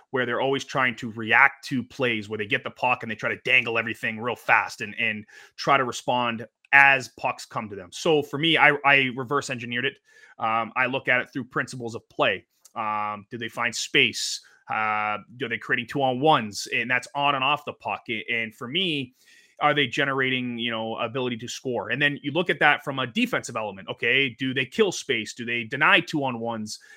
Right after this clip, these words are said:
And so those are key elements that, uh, you know, I look for first and foremost is the principles of play. Are they applying them correctly? Then from there, we go into the physical elements. Uh, you know, how well do they protect pucks? Can they get it away from their body? Do they have good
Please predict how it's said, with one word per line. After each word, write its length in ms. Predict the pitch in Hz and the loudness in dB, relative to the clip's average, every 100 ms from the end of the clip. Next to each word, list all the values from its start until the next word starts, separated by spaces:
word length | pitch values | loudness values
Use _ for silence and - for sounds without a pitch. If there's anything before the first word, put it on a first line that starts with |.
| - | -6
And 120 | 151 | -6
so 280 | - 160 139 | -2 -2 0
those 240 | 175 196 170 | 4 4 2
are 80 | |
key 220 | - 170 151 | -4 0 2
elements 420 | 147 139 127 - | 2 -2 -6 -4
that, 400 | 123 120 117 - | 0 0 0 -2
uh, 420 | 117 113 113 110 - | 0 0 0 -2 -6
you 220 | 135 123 | -8 -10
know, 80 | 110 | 0
I 180 | 135 147 | 2 4
look 200 | 135 - | 0 -6
for 160 | 123 | -10
first 320 | - 123 113 - | -8 -8 -8 -10
and 100 | - | -12
foremost 480 | 127 120 107 - | -8 -8 -8 -10
is 120 | 120 113 | -12 -12
the 80 | |
principles 480 | - 175 - 147 120 | -8 -6 -4 -6 -6
of 80 | 107 | -8
play. 180 | - - | -6 -2
Are 140 | 117 | 0
they 100 | 139 | 0
applying 380 | 127 - 135 131 | -2 0 0 0
them 100 | 113 | -6
correctly? 380 | - 107 - 95 _ _ _ _ - | -8 -8 -8 -16 _ _ _ _ -2
Then 120 | 185 | 0
from 160 | 196 160 | 0 4
there, 180 | 165 160 | 4 4
we 100 | 131 | 2
go 220 | 139 139 | 0 0
into 140 | 135 | -2
the 80 | 120 | -6
physical 480 | - 135 123 127 113 | -4 -6 -4 -4 -4
elements. 440 | 104 92 - - _ _ - | -4 -10 -14 -16 _ _ -6
Uh, 400 | 107 110 107 107 113 | 0 2 2 0 -2
you 120 | 120 | -4
know, 100 | 107 | -2
how 160 | 127 | 0
well 160 | 123 123 | 2 0
do 60 | 123 | -2
they 80 | 120 | -6
protect 380 | - 131 - | -4 -4 0
pucks? 300 | 180 156 - | 4 4 2
Can 100 | 117 | -8
they 60 | 98 | -6
get 100 | 113 | -4
it 80 | 113 | -2
away 100 | 117 | -4
from 120 | 147 | -6
their 80 | 127 | -4
body? 340 | 156 151 117 | 4 4 4
Do 80 | 101 | -2
they 60 | 101 | -8
have 140 | 101 | -6
good 140 | 110 | -8